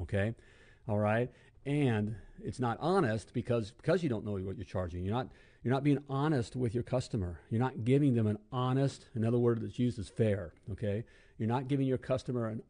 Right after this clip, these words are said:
honest, fair price, okay? So when you're asking, you hear, you know, you, you know, talking about,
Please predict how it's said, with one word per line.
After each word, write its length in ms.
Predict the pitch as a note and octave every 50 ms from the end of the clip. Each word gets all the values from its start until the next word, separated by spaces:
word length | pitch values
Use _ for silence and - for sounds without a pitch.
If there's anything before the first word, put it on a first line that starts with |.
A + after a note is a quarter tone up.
| _ - C3
honest, 500 | C3+ C3 C3 C3 C#3 C#3 C3+ - - - - - - - - -
fair 460 | A#2 A2+ A2+ A2+ A2 A2 A2+ A2 - - - - - _ - - - B2+
price, 440 | A2+ G#2+ F#2 E2+ E2 F2 - - - - - G#2
okay? 260 | F#2 - G#2+ A2 A2
So 140 | F#2+ - A2
when 100 | A2 A#2+
you're 100 | C#3 D3
asking, 480 | D3 D3 - - C#3+ C3 B2 A2+ A#2
you 140 | A#2 B2 A#2+
hear, 260 | B2 C3 B2+ B2 G#2+ -
you 140 | B2 B2 A2
know, 100 | G#2 G#2
you, 160 | G#2 A2 D#3+ F#3 G#3+ B3 C4+ B3
you 120 | F#3 B2+ A2
know, 60 | G2+
talking 320 | - A#2 A2+ A2+ - A2+
about, 280 | G#2+ A2 G#2+ G#2+ G#2+